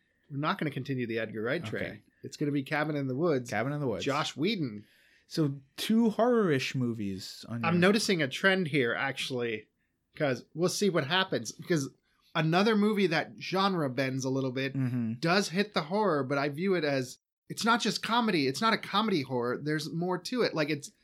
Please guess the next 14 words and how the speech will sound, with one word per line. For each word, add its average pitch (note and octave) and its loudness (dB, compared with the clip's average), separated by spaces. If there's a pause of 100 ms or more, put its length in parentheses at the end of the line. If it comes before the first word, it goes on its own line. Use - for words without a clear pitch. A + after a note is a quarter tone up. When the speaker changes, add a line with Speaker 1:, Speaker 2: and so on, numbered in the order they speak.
(140)
Speaker 1:
it's D3 -2
a E3+ 0
smart - 2
movie, D#3+ 2
and, A#2 -6
like, C3 -8 (300)
because G3+ 2
of E3+ 2 (120)
it, F3 2 (560)
it F#3 4
expects A#3 0
more, F#3+ 4
I E3+ 4
think, E3 -2